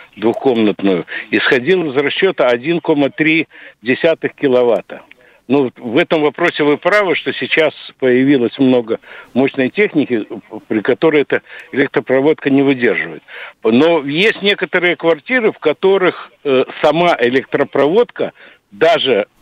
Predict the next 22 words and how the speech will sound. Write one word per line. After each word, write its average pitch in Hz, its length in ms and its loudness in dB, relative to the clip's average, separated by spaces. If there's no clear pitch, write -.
алюминиевая, 123 920 2
да, 135 260 2
она 147 260 2
находится 175 580 0
в 135 140 4
идеальном 151 500 0
состоянии. 123 800 -2
А 101 120 0
получается, 170 720 0
вы 165 140 2
как 160 200 -2
бы 160 120 0
немножко 160 540 2
запугиваете, 147 960 0
народ 135 400 0
уже 135 160 0
начал, 139 420 0
извиняюсь 131 480 0
за 139 80 2
выражение, 135 500 0
шугаться, 143 640 -2
да, 135 300 0